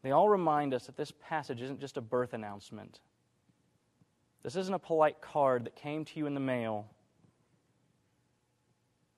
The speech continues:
This passage is meant to tell us exactly who and what kind of Savior has come down to you. And so there's still more.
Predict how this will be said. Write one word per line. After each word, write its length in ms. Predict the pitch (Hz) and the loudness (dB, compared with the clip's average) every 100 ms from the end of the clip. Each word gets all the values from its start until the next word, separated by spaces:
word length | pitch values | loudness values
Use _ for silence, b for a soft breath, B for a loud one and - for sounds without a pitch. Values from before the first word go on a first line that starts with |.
| _ _ _ _ _ _ _ _ _ - | _ _ _ _ _ _ _ _ _ -12
This 140 | 135 | -12
passage 440 | - 170 156 151 | 0 0 2 -2
is 100 | 131 | -2
meant 160 | 131 143 | 0 -2
to 60 | - | -2
tell 180 | 147 139 | 4 6
us 140 | 127 | 4
exactly 520 | 127 135 135 131 123 - | -2 0 0 -2 -6 -4
who 460 | 170 165 175 190 185 _ _ _ _ _ _ _ _ _ _ | 0 2 2 0 -4 _ _ _ _ _ _ _ _ _ _
and 180 | 120 120 | -10 0
what 220 | 151 - | 0 0
kind 300 | - 196 185 | -6 -4 -4
of 80 | 147 | -4
Savior 500 | - - 151 131 120 | -6 -2 0 0 -4
has 160 | 117 - | -8 -10
come 280 | - 135 | -6 -4
down 260 | 123 123 120 | -2 -2 -2
to 100 | - | -6
you. 280 | 107 104 107 - _ _ _ _ _ _ _ _ _ _ _ _ _ _ _ _ _ _ _ _ _ | -10 -12 -14 -20 _ _ _ _ _ _ _ _ _ _ _ _ _ _ _ _ _ _ _ _ _
And 80 | - | -12
so 120 | 135 | -6
there's 180 | 127 123 | -6 -6
still 280 | - 151 147 | -4 -2 -2
more. 460 | 135 117 107 104 | -2 -2 -4 -6